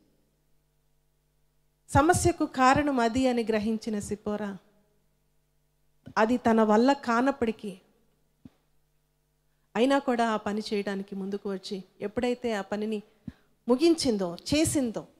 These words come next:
సమస్య అక్కడ పరిష్కారం అయింది. ప్రైజ్ లార్డ్. హల్లెలూయా. ఈ రోజున ఏ పరిస్థితుల్లో మీరున్నా, ప్రభు చెప్తున్న మాట, సమస్యకు మూలాన్ని మీరు వెతకండి.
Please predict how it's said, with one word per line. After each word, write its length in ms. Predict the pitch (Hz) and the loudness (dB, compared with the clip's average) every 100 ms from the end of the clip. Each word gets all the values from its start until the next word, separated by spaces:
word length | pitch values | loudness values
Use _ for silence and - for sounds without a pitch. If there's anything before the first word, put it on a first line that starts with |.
| _ _ _ _ _ _ _ _ _ _ _ _ _ - | _ _ _ _ _ _ _ _ _ _ _ _ _ -2
సమస్య 600 | - 233 240 - 220 208 202 | 2 2 2 2 0 -2 -8
అక్కడ 220 | 202 196 | -8 -6
పరిష్కారం 640 | 190 196 - 208 185 180 | -6 -6 -4 -4 -4 -6
అయింది. 280 | 170 190 - _ _ _ - | -8 -14 -18 _ _ _ -10
ప్రైజ్ 280 | 190 180 214 | -8 -8 -8
లార్డ్. 280 | 208 220 - _ _ _ _ - | -8 -10 -14 _ _ _ _ -10
హల్లెలూయా. 600 | 190 185 190 196 208 226 - _ _ _ _ _ _ | -8 -8 -8 -6 -6 -8 -12 _ _ _ _ _ _
ఈ 40 | 180 | -6
రోజున 560 | 202 226 240 226 226 240 _ _ _ _ _ _ _ _ _ _ _ _ _ _ 220 | -2 -2 -2 -4 -6 -12 _ _ _ _ _ _ _ _ _ _ _ _ _ _ -6
ఏ 180 | 247 311 | 0 2
పరిస్థితుల్లో 760 | 269 240 233 240 226 220 208 | 2 0 -2 -4 -4 -2 -2
మీరున్నా, 720 | 202 196 190 196 202 196 196 - _ _ _ _ _ _ _ _ _ _ _ _ _ _ 208 | -2 -4 -4 -6 -6 -10 -14 -18 _ _ _ _ _ _ _ _ _ _ _ _ _ _ 6
ప్రభు 240 | 247 277 | 6 2
చెప్తున్న 500 | 269 208 - 202 190 | -2 -6 -6 -6 -6
మాట, 300 | 190 190 190 180 - _ _ _ _ _ _ _ _ _ _ - | -6 -6 -8 -10 -12 _ _ _ _ _ _ _ _ _ _ -4
సమస్యకు 480 | 208 214 226 214 202 | -2 -2 -4 -6 -6
మూలాన్ని 500 | 196 196 226 214 208 | -6 -4 -4 -4 -6
మీరు 200 | 196 185 | -6 -8
వెతకండి. 640 | 185 - 196 196 190 196 | -8 -8 -6 -6 -6 -8